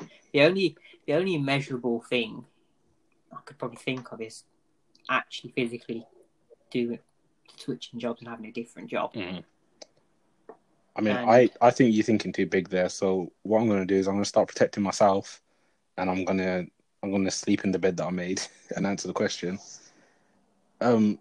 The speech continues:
Speaker 2: like, for me, for example, obviously I'm in a lot freer, freer a position than you guys are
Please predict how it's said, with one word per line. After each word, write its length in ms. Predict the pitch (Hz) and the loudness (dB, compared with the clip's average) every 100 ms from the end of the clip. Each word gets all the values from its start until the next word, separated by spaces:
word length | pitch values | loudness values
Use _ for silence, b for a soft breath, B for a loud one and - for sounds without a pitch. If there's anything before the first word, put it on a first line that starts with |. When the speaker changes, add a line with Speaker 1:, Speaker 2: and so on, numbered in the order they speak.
| - | -2
Speaker 2:
like, 140 | 117 | -4
for 80 | - | 4
me, 160 | 113 139 | 6 6
for 100 | 147 | 6
example, 440 | 131 135 139 143 - | 6 6 6 4 4
obviously 380 | 110 - 110 | 0 2 2
I'm 180 | - 104 | 4 2
in 80 | 104 | 2
a 80 | 101 | 2
lot 260 | 101 98 - _ - | 2 0 -2 _ -18
freer, 640 | - - 104 104 104 104 _ - | -12 0 4 6 6 2 _ -20
freer 520 | - - 107 104 110 | -18 -2 4 6 4
a 40 | |
position 380 | - 104 - 107 | 2 -2 -2 -2
than 80 | 98 | 0
you 140 | 98 | 2
guys 200 | 110 113 | 2 4
are 160 | 120 143 | 4 2